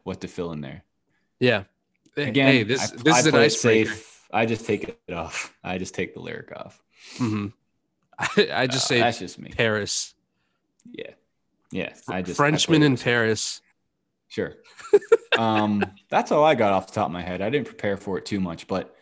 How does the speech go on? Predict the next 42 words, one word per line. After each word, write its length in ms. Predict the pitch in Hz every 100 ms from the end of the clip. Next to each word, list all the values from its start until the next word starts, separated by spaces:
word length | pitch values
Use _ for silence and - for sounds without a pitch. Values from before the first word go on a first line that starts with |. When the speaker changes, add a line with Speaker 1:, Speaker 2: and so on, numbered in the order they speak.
| _ _ _ -
Speaker 1:
with 80 | 190
all 120 | 294
this 100 | -
being 240 | 190 165
said, 260 | - 135 131
it's 100 | -
like, 140 | 113 -
I 140 | 139
do 180 | 139 127
miss 180 | 110 -
those 180 | 82
times. 380 | - 78 76 -
I 100 | 73
would 100 | 180
give 100 | 147
anything 380 | 120 110 110 95
to 80 | 92
sing 320 | - 92 90
any 160 | 98 95
of 60 | 87
those 160 | 85
songs 320 | 85 73 -
I 60 | 76
hate 300 | 71 - - _ _ _ _
out 100 | 92
in 60 | -
public 340 | - 80 71
with 140 | - -
my 60 | -
friends. 400 | 143 151 - _ _ _ -
<laughs> 320 | _ _ -
Speaker 2:
I 80 | 147
got 160 | 160
one 160 | 139 131
last 280 | 120 117 -
one. 200 | 98 98 _ _ _ _ _ _ _ _ -
Speaker 1:
Go 60 |
ahead. 200 | 101 82 - _ _ _ -
Speaker 2:
Um, 560 | 113 110 104 104 95 - _ _ _ _ _
Alanis 380 | 117 120 123 117
Morissette, 480 | 117 120 110 104 87 -
Ironic. 640 | 101 101 104 87 90